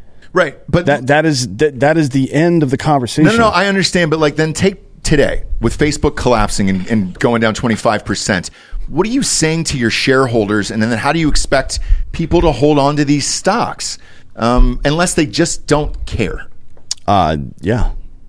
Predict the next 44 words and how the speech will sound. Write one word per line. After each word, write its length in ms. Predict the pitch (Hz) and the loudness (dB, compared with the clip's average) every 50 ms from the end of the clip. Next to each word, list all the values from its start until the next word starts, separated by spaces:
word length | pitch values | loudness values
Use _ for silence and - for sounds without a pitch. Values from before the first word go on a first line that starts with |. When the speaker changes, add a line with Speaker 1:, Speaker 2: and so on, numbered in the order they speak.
| - - | -18 -8
Speaker 2:
there 120 | - - 87 | -4 -4 -2
you 60 | 90 | -2
go. 260 | 104 95 78 67 - - - - - | -2 -4 -4 -6 -10 -14 -20 -6 -2
Speaker 1:
You 80 | 117 131 | 0 0
think 140 | 160 190 | 0 2
so? 240 | - - 254 262 262 - _ _ _ _ _ - | 2 0 0 -2 -4 -8 _ _ _ _ _ -2
Speaker 2:
I, 160 | - 113 - - | 0 0 0 0
I 100 | 107 104 | -2 0
think 200 | - 127 123 - | 0 0 0 0
that 120 | 104 - | -2 -2
Facebook 580 | - - - 117 120 110 - - 117 110 - - | -2 0 0 2 2 0 0 0 -2 0 0 0
as 120 | 98 92 | 0 0
an 60 | 95 | 0
organization 640 | 76 92 107 101 98 90 80 90 101 101 - - 101 | -2 -2 0 0 0 -2 0 2 2 4 4 2 2
is 160 | 87 82 78 - | 0 -2 -2 0
too 220 | - - - 110 | 0 2 2 2
big 220 | 90 101 95 85 - | 2 2 0 0 -2
to 80 | 78 | -6
fail, 460 | - - - 92 104 113 131 143 131 - - - | -6 -2 -2 0 2 0 0 -2 -6 -10 -10 -10
just 300 | 87 76 101 95 - - | -4 -2 -2 -2 0 0
like 160 | 98 90 82 82 | 0 0 0 0
Amazon, 520 | 87 98 101 104 95 101 110 107 104 95 | 0 0 0 0 0 0 0 0 0 0
just 120 | 85 82 | -2 -2
like 160 | 104 95 85 67 | -2 -2 -2 -2
Google, 360 | - 95 92 78 60 53 53 | -2 -2 -2 -4 -6 -8 -8
so 100 | - 85 | -6 -4
it 40 | 80 | -4
doesn't 200 | 80 71 67 69 | -4 -6 -6 -6
matter 260 | 71 62 55 50 50 | -8 -8 -8 -10 -12
anymore. 400 | 57 50 50 50 50 50 50 - - - - - - _ - - - - - | -12 -12 -12 -14 -14 -14 -14 -16 -18 -20 -20 -20 -20 _ -18 -18 -18 -12 -4
They 100 | - 98 | -2 -2
can 80 | 95 98 | 0 0
do 60 | 101 | 0
whatever 200 | 98 95 87 80 | 0 -2 -2 -4
the 60 | 73 | -6
fuck 200 | - - 90 76 | -4 -4 -4 -4
they 100 | - 82 | -4 -6
want. 280 | 73 73 67 50 50 - _ _ - _ _ _ _ _ _ _ _ _ _ _ _ _ - | -6 -6 -6 -8 -10 -16 _ _ -20 _ _ _ _ _ _ _ _ _ _ _ _ _ -12
Speaker 1:
No 240 | 90 104 117 131 147 | -8 -6 -4 -4 -4
shit. 460 | 147 - - - 82 - - - - - - - | -4 -4 -6 -6 -6 -8 -10 -14 -16 -16 -8 -4
All 80 | - 147 | -2 0
right, 220 | 190 185 180 180 - _ _ _ _ | 0 0 -2 -4 -6 _ _ _ _
maybe. 300 | 107 120 170 - 170 156 - - - - - - - - - - - - - - - | -4 -2 -2 -2 -2 -6 -6 -10 -18 -20 -20 -20 -20 -18 -18 -18 -20 -20 -16 -6 0
Maybe. 360 | 135 - 175 139 135 135 | 2 2 2 2 2 -2